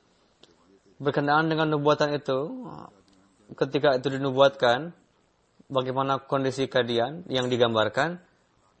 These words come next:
Bagaimana kondisi Kadian pada masa itu? Beliau bersabda,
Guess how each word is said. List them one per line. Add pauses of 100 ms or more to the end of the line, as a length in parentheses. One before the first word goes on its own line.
(640)
Bagaimana
kondisi
Kadian
pada
masa
itu? (640)
Beliau
bersabda,